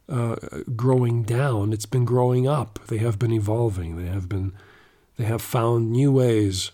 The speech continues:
over and over again to use cheats and methods for cheating, where the company Valve, who are still responsible for, uh, this, this game actually to exist, at least in the state that we know it.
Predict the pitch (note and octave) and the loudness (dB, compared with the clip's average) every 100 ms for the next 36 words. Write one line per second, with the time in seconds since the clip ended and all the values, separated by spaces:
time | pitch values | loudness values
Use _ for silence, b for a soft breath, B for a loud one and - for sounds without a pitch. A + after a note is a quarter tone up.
0 | - A#2+ A#2+ A#2+ A#2 A#2 G#2+ G#2 G2+ G2+ | -2 2 2 2 2 2 2 0 -2 -4
1 | G#2 G2 F#2 - C3+ C#3 C3 - F#2+ G#2 | -4 -6 -6 -4 0 0 -2 -6 -2 -2
2 | A2 - B2+ - A#2 - B2+ A#2+ B2 b | -2 -2 -4 -4 -6 -2 0 0 -2 b
3 | b b _ A#2 A2 A2 A2 B2+ - C#3 | b b _ -6 -4 -4 -4 -6 -2 0
4 | B2+ A#2+ G#2 G2+ B2+ G2+ E2+ F2 - _ | 2 2 2 2 2 0 -2 -6 -12 _
5 | _ _ _ _ _ - G#2 - - C#3 | _ _ _ _ _ -2 0 0 2 4
6 | A#2+ - C3 C3 C#3+ - G#2 D#2+ - b | 4 2 2 2 2 0 -4 -6 -10 b
7 | b b b b - - F#2+ F2+ F2+ F2+ | b b b b -18 -8 -2 -2 0 -2
8 | - G2+ F#2+ F#2+ - - G2+ - G#2+ G#2 | -6 -8 -8 -8 -8 -6 -8 -4 -2 0
9 | G#2 G2+ - G#2+ F2+ G#2 F2 F2 F2 A#2+ | 0 -2 -4 -6 -4 -6 -6 -4 2 2
10 | G#2+ - - - - _ _ _ _ _ | 2 -2 -6 -14 -18 _ _ _ _ _
11 | - - G2+ G#2 - B2+ A2 G2+ - A#2+ | -18 -8 -2 -2 -2 -2 0 0 0 0
12 | G#2+ F#2 F2 E2 F2+ B2 E2+ - | -2 -6 -6 -8 -2 -2 -2 -8